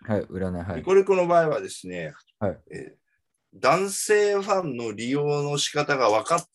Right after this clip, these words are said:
Speaker 2: ていると。
Speaker 1: <laughs>
Speaker 2: そういう診断が出ました。
Speaker 1: なるほど。
Speaker 2: だからこれはど-、
Speaker 1: 意外に占い当たってる感じします。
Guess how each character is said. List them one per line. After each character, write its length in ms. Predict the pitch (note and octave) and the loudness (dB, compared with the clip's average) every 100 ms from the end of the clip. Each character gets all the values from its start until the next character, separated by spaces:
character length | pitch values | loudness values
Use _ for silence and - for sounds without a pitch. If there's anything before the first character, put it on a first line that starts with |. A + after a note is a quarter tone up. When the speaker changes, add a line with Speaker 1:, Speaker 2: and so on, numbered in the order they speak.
| - | -12
Speaker 2:
て 80 | |
い 160 | D3 - | -12 -12
る 200 | D3+ - | -18 -20
と。 1500 | - - _ _ - - - - - A3+ C4 D#4 C4+ - B3+ | -20 -20 _ _ -20 -20 -20 -10 -2 2 2 2 -2 -2 -6
Speaker 1:
<laughs> 0 | - _ _ _ | -6 _ _ _
Speaker 2:
そ 180 | - E3 | -2 6
う 20 | |
い 80 | G3 | 6
う 20 | G3+ | 6
診 320 | - G3 F#3 | 4 2 4
断 120 | F3 | 4
が 100 | E3 | 4
出 100 | C#3+ | 2
ま 80 | A#2 | 0
し 240 | - - _ _ _ _ _ _ - | -6 -12 _ _ _ _ _ _ -8
た。 60 | G#2 | -6
Speaker 1:
な 40 | |
る 140 | G#2 F2+ | -4 -6
ほ 60 | |
ど。 80 | F2+ - _ _ _ | -12 -18 _ _ _
Speaker 2:
だ 100 | A#2+ | 0
か 60 | D3 | 4
ら 80 | F3+ | 6
こ 60 | |
れ 60 | E3+ | 6
は 160 | F3 D#3+ | 4 4
ど-、 60 | |
Speaker 1:
意 20 | |
外 60 | D#3 | 4
に 40 | |
占 120 | D#3 C3+ | 2 0
い 40 | |
当 0 | |
た 80 | C#3 | 0
っ 80 | B2+ | -2
て 100 | C3 | -6
る 60 | |
感 160 | B2+ A#2 | -6 -8
じ 100 | A#2 | -6
し 40 | |
ま 140 | A#2 | -6
す。 60 | A2 | -8